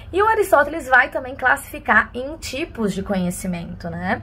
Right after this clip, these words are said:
Ali, então, também atribuindo a utilidade a esse tipo de conhecimento.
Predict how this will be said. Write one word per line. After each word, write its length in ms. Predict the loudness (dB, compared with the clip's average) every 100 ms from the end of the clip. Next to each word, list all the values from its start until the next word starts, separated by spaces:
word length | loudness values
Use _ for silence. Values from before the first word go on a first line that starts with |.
| -10 -18 -4 2
Ali, 320 | 2 2 -4
então, 500 | -2 2 2 0 -4
também 400 | -6 -4 -2 -2
atribuindo 560 | -2 -4 -4 -4 -2
a 140 | 0 0
utilidade 840 | 0 -6 -4 4 6 6 4 -4
a 20 |
esse 200 | -6 -8
tipo 320 | -10 -10 -8
de 100 | -10
conhecimento. 680 | -6 -6 -6 -6 -8 -10